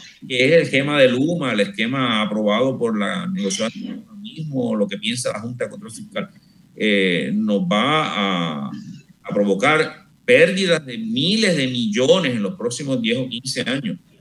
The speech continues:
por ese exceso en el costo de la energía cuando tenemos una alternativa, eh, mucho más atractiva.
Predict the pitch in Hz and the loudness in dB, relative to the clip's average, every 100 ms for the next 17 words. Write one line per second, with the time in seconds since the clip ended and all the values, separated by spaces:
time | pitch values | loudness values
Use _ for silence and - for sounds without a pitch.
0 | - - 110 113 113 135 127 - - - | -8 -2 0 0 0 2 2 0 -4 0
1 | 135 135 135 113 - - _ 110 104 98 | 0 0 -2 -2 -6 -16 _ -4 0 0
2 | - 107 107 127 127 127 135 196 180 120 | -2 -4 0 2 2 2 2 2 2 0
3 | 101 95 92 104 127 120 113 104 110 104 | 0 0 -2 0 0 -2 -2 -2 -2 -2
4 | 120 127 117 98 - 87 87 80 78 76 | 0 0 2 0 -2 -4 -2 -2 -4 -6
5 | 76 202 208 - - - - - | -6 -6 -6 -6 -8 -8 -14 -16